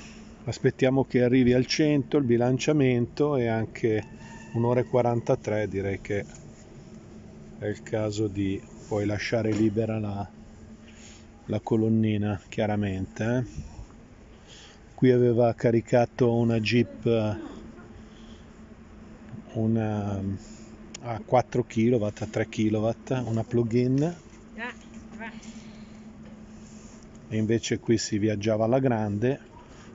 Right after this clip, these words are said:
ripeto, con una velocità di quarantanove iniziale. Per cui diciamo che anche quest'anno,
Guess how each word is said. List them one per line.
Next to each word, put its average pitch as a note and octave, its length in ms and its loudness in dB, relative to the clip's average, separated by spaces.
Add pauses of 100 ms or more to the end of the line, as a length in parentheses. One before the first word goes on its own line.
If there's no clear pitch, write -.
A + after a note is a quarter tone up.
ripeto, A2+ 460 0
con A#2 160 0
una A#2+ 200 4
velocità A#2 500 2
di A2 140 2
quarantanove A#2 840 2
iniziale. G#2 720 -2 (1500)
Per E3 200 4
cui C#3 420 4 (840)
diciamo B2 560 0
che A#2 600 2
anche C3 360 0
quest'anno, C3 880 2